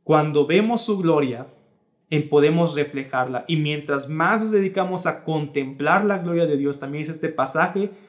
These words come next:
que somos transformados más y más y más a su imagen. Fuimos creados para representar a Dios en la tierra, pero claramente,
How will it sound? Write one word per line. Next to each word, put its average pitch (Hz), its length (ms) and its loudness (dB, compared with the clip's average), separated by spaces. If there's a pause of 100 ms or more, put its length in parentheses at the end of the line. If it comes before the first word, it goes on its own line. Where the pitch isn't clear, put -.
(180)
que 147 120 -2
somos 170 560 0
transformados 151 1120 -2
más 185 760 -2
y 147 140 -4
más 165 540 -2
y 160 100 -6
más 147 320 -2
a 151 60 -8
su 143 140 -8
imagen. 131 500 -12 (440)
Fuimos 226 420 6
creados 196 300 0
para 185 240 2
representar 151 600 -4
a 151 100 2
Dios 151 200 -4
en 147 80 -4
la 127 160 -6
tierra, 131 280 -8
pero 143 220 2
claramente, 202 920 0